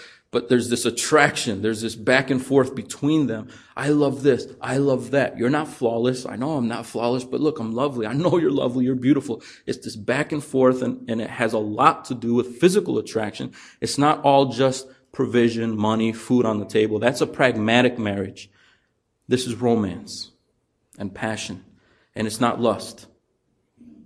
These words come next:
Lust is when it goes out of the bounds. This is appropriate passion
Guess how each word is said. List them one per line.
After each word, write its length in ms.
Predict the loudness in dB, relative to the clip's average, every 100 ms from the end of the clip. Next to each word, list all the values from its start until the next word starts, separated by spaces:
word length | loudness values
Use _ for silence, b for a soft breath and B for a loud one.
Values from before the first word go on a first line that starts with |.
| _ _ _ _
Lust 280 | -2 -2 -2
is 120 | -8
when 100 | -6
it 80 | -4
goes 220 | -2 -2
out 140 | -2 -4
of 100 | -6
the 60 |
bounds. 580 | -8 -8 -10 -14 -20 -20 _ _ _ _ _
This 140 | -18 -14
is 100 | -14
appropriate 840 | -10 -6 -4 -2 -4 -4 -14 -12
passion 500 | -10 -10 -12 -16